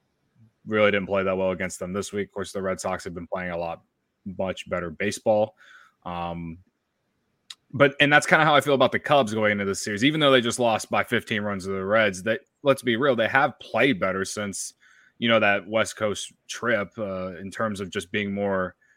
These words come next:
their offense at least has been more competitive. Keegan Thompson pitched pretty well against the Sox. They struggle against, against righties. Uh, that, that pitch like Keegan Thompson, the, the only thing that the Sox got off him was a opposite field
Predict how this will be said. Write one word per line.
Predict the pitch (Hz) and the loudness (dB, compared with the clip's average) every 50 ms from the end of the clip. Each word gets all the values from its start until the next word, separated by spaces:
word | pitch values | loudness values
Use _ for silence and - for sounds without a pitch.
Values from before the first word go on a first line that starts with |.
| _ _ _ | _ _ _
their | 117 117 | -2 0
offense | 107 104 110 107 - 113 104 - | 2 2 0 0 -2 -4 -6 -6
at | 107 101 | -6 -4
least | 101 101 104 95 - | -4 -4 -4 -4 -6
has | 98 87 | -8 -4
been | 85 107 104 | -4 -4 -2
more | 101 101 98 | 0 -2 -2
competitive. | - - 95 85 104 107 107 107 107 113 113 110 101 104 - _ _ _ _ _ _ _ _ _ _ _ _ _ _ _ _ _ | -2 -4 -4 0 2 2 2 2 2 0 0 -2 -4 -8 -14 _ _ _ _ _ _ _ _ _ _ _ _ _ _ _ _ _
Keegan | - 147 131 139 120 | 0 2 2 2 2
Thompson | 123 110 117 127 - 151 135 - | 2 2 2 0 0 -2 -4 -2
pitched | 135 127 - - - | -2 -4 -4 -4 -4
pretty | 131 127 123 | -2 0 0
well | 113 104 107 113 123 | 0 2 2 2 2
against | 120 123 123 - - | 2 0 -2 -4 -6
the | 123 | -6
Sox. | - - 123 117 117 117 - - - - _ _ _ _ _ _ _ - | -4 -2 -2 -2 -2 -2 -4 -6 -10 -16 _ _ _ _ _ _ _ -6
They | 107 | -4
struggle | 104 - - - 120 113 113 120 123 | -4 -4 0 2 2 2 2 2 0
against, | 120 117 117 113 101 - 113 - _ - | 0 0 0 -2 -2 -6 -10 -14 _ -8
against | 117 104 110 110 92 - | -6 -4 -4 -6 -6 -6
righties. | 101 104 107 107 110 110 110 107 107 - - _ _ _ _ _ _ _ - | -4 -2 0 0 2 2 0 -2 -4 -8 -16 _ _ _ _ _ _ _ -6
Uh, | 107 104 101 98 98 95 92 85 | -4 -2 0 0 0 -2 -4 -6
that, | 98 92 92 - _ _ | -8 -10 -10 -10 _ _
that | - 90 - _ | -14 -14 -10 _
pitch | - 123 110 - | -4 -4 -2 0
like | 120 117 - | 0 0 0
Keegan | - 120 110 117 104 | 0 -2 -2 -4 -4
Thompson, | - 113 110 110 - 117 110 107 107 98 | -2 -2 -2 -2 -4 -6 -8 -8 -6 -6
the, | 95 95 90 87 82 - _ | -6 -6 -6 -8 -10 -12 _
the | - 101 95 | -10 -8 -6
only | 101 110 113 110 110 104 | -4 -4 -2 -2 -2 -2
thing | - 120 113 110 107 | -2 -2 -2 0 0
that | 101 98 - | -2 -4 -4
the | - - | -6 -8
Sox | - 113 107 104 - - | -6 -6 -6 -6 -6 -8
got | 101 92 95 95 | -8 -6 -4 -4
off | 101 104 104 - | -4 -4 -4 -4
him | 110 110 110 110 101 | -6 -6 -4 -4 -4
was | 95 92 90 85 | -4 -4 -6 -6
a | 92 87 85 85 85 - _ | -6 -8 -8 -8 -10 -14 _
opposite | - 95 92 95 - 107 - - 107 95 | -10 -8 -8 -6 -6 -8 -8 -10 -10 -10
field | - 104 104 101 104 101 98 95 90 87 | -10 -6 -4 -2 -2 0 0 -2 -4 -6